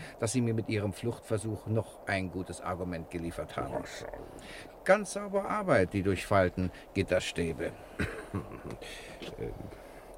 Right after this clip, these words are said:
Speaker 2: Mister Voss.
Speaker 1: Reden Sie mich nicht mit Ihrem Namen an! Was wollen Sie?
Speaker 2: Ich mache Ihnen einen Vorschlag.
Speaker 1: Was?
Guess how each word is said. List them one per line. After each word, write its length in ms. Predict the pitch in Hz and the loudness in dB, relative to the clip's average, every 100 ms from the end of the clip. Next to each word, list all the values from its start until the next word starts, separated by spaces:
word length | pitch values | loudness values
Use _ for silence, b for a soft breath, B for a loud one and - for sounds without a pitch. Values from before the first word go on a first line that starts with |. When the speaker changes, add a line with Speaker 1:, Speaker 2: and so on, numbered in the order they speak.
| B B B B - - - - | B B B B -12 -12 -14 0
Speaker 2:
Mister 260 | 69 - - | 0 2 -2
Voss. 240 | - - - | -4 -2 8
Speaker 1:
Reden 320 | - 330 302 | 12 12 10
Sie 80 | 294 | 2
mich 180 | 285 214 | 0 2
nicht 180 | 269 | -2
mit 120 | 247 233 | -2 2
Ihrem 220 | 226 214 | 2 2
Namen 320 | 180 135 123 | 2 0 0
an! 180 | 107 - - - - - - - - - - - - - - - - - - - - - - - - - - - - - | -4 -6 -14 -18 -18 -18 -18 -18 -18 -18 -18 -18 -18 -18 -18 -18 -18 -18 -18 -18 -18 -18 -18 -18 -18 -18 -18 -18 -18 -6
Was 180 | 90 87 | -2 0
wollen 220 | 98 113 | 2 2
Sie? 160 | 117 131 - - - - - - - - - - | 0 -4 -8 -18 -18 -20 -20 -20 -18 -18 -10 0
Speaker 2:
Ich 140 | 87 | 6
mache 240 | 120 110 135 | 6 6 4
Ihnen 220 | 117 113 | 6 6
einen 200 | 101 107 | 6 4
Vorschlag. 540 | - 76 - 62 - - - - | 6 4 4 -4 -6 -10 -10 0
Speaker 1:
Was? 180 | 107 | 0